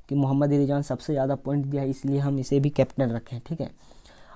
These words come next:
पॉल स्ट्रिंग जो बॉलिंग भी कर सकता है थोड़ा और बैटिंग अच्छा कर सक-, अच्छा करता है, तो इसे भी रख सकते हैं। लेकिन आप सभी को अगर, जहाँ तक मेरा ख्याल है,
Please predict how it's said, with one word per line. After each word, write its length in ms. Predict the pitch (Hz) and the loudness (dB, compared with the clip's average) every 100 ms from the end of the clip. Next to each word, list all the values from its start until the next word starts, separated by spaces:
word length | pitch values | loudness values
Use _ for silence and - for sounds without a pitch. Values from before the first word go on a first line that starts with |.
| - - - - | -20 -20 -12 0
पॉल 280 | 170 196 180 | 2 4 2
स्ट्रिंग 320 | - 185 180 | 4 4 6
जो 100 | 180 | 6
बॉलिंग 480 | 151 147 147 165 175 | 6 6 6 6 4
भी 60 | 175 | 2
कर 140 | 151 | 0
सकता 300 | 151 147 147 | 0 -4 -2
है 60 | 139 | -2
थोड़ा 300 | 143 139 143 | 0 -2 0
और 80 | 143 | 0
बैटिंग 400 | 131 127 151 143 | -2 -4 -2 -2
अच्छा 260 | 120 - 123 | -4 -6 -6
कर 160 | 135 | -6
सक-, 400 | - 123 - - | -8 -12 -12 -12
अच्छा 280 | - 127 143 | -8 -2 -2
करता 340 | 135 123 - | -2 -6 -2
है, 180 | 120 214 - - - - | -4 -4 -10 -20 -16 -8
तो 40 | |
इसे 180 | 127 160 | -2 2
भी 120 | 156 | 4
रख 160 | 151 147 | 4 2
सकते 300 | 139 131 139 | -2 -4 -2
हैं। 60 | 135 | -2
लेकिन 220 | 143 143 - | 0 -2 -2
आप 160 | 123 170 | -4 -2
सभी 220 | 180 180 | 0 0
को 140 | 175 175 | 2 2
अगर, 300 | 165 160 - - - | 4 4 2 -4 -4
जहाँ 360 | 147 147 180 | 0 4 4
तक 120 | 185 160 | 4 4
मेरा 240 | 151 147 | 6 4
ख्याल 320 | - 131 131 | 2 -2 -2
है, 100 | 147 | -4